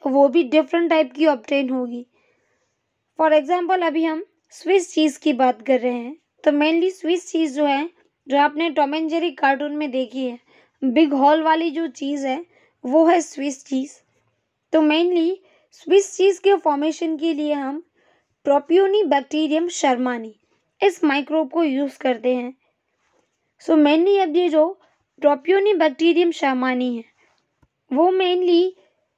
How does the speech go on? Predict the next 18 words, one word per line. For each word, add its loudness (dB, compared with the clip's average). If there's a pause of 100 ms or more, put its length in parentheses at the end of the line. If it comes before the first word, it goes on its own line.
(280)
चीज़ 4
में 4
जो 6
है 4
वो 4 (440)
बहुत 0
ही -2
ज़्यादा -2
अमाउंट -6
में 0
सीओ 2
टू -2
जो 0
है 2
वो 0 (440)
प्रोड्यूस 6
करते 0
हैं। -6